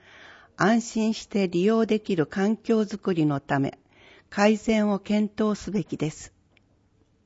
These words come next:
交通安全について、パート六十代、さつき平在住。三郷市は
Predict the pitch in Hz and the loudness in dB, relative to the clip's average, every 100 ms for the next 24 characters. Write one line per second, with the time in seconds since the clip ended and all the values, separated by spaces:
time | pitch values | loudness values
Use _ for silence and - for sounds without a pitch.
0 | _ _ _ _ _ _ _ _ _ _ | _ _ _ _ _ _ _ _ _ _
1 | _ _ _ _ _ _ _ _ _ - | _ _ _ _ _ _ _ _ _ 2
2 | 247 247 247 - 240 233 214 233 214 190 | 8 8 6 2 4 4 4 4 4 6
3 | 170 156 - 165 147 - - - _ _ | 6 6 2 2 2 -2 -10 -10 _ _
4 | - _ _ 247 240 226 156 151 156 - | -20 _ _ 4 6 6 4 4 4 2
5 | 214 233 175 156 - _ _ - - 185 | 4 4 4 0 -2 _ _ -6 -2 0
6 | - - 214 233 214 170 147 151 156 139 | -2 -8 0 2 4 2 2 4 4 2
7 | - 151 208 - _ _ - - _ _ | 0 -2 -2 -8 _ _ -20 -20 _ _
8 | 175 - 233 247 226 - 170 151 | 4 6 6 4 0 0 -2 -2